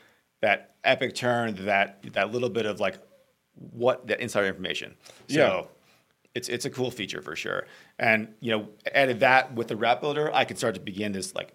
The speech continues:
Speaker 1: planning process to create those three hundred mile routes like that. It's really cool.
Speaker 2: And then let's say you're, you're and your buddies on the weekend, you're planning a trip.
Speaker 1: Sure.
Speaker 2: You can send them a link.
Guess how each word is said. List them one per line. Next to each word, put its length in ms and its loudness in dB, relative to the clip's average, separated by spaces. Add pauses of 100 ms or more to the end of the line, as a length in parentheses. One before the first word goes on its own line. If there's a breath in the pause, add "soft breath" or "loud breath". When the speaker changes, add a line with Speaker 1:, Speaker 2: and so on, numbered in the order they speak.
(100)
Speaker 1:
planning 240 -8
process 400 -2
to 140 -12
create 320 2
those 140 -4
three 120 -12
hundred 180 -10
mile 240 -6
routes 420 0 (260 loud breath)
like 160 -12
that. 260 -6 (120)
It's 200 -20
really 220 -10
cool. 260 -12 (240)
Speaker 2:
And 160 2
then 200 4
let's 160 2
say 160 2
you're, 240 4
you're 160 2
and 80 4
your 80 2
buddies 360 6
on 120 0
the 80 2
weekend, 420 0 (140)
you're 120 4
planning 280 0
a 40 -2
trip. 360 -4 (120)
Speaker 1:
Sure. 140 0
Speaker 2:
You 40 4
can 120 0
send 180 2
them 120 2
a 40 4
link. 240 -2